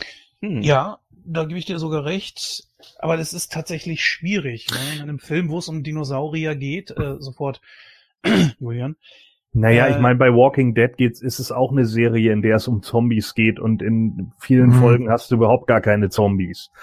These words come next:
Speaker 4: Ja.
Speaker 3: Also, äh, das, das, äh, deswegen sag ich ja, wie bei Day of the Dead so, ne? Man hat halt einen Zombie, der lernt, intelligent zu werden, so, und klar, die Bedrohung ist immer da, aber es geht ja eigentlich eher um das Zusammenspiel, um das soziale Miteinander unter den Menschen und ich glaube, das könnte man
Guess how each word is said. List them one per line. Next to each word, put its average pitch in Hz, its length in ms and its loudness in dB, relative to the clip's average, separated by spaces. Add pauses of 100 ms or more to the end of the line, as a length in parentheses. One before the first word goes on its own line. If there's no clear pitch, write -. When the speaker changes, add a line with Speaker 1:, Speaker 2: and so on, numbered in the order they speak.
(100)
Speaker 4:
Ja. 117 180 2
Speaker 3:
Also, 110 440 2
äh, 107 440 4
das, - 200 0
das, 113 300 0
äh, 120 180 -4 (140)
deswegen 120 320 4
sag 123 200 2
ich 107 80 2
ja, 104 140 4
wie 107 80 2
bei 107 160 4
Day 110 180 4
of 104 120 4
the 107 120 0
Dead 117 300 4
so, 90 240 -4
ne? 117 240 2
Man 107 220 0
hat 113 160 -2
halt 110 200 0
einen 110 240 2
Zombie, 117 380 0
der 107 480 4
lernt, 110 400 2
intelligent 110 580 0
zu 131 220 0
werden, 127 400 2
so, 120 320 4
und 110 420 0 (180)
klar, 120 280 4
die 123 80 0
Bedrohung 120 480 4
ist 107 140 -2
immer 120 280 2
da, 120 380 2 (260)
aber 107 160 2
es - 140 -2
geht 120 160 -2
ja 123 120 0
eigentlich 117 480 0
eher 120 280 4
um 117 100 0
das 117 180 0
Zusammenspiel, 113 760 0
um 110 100 0
das 113 160 0
soziale 107 560 0
Miteinander 107 640 0
unter 104 220 0
den 98 180 -2
Menschen 98 460 -4
und 87 100 -14
ich - 100 -20
glaube, 101 280 -2
das - 240 -4
könnte 107 240 -2
man 101 260 -8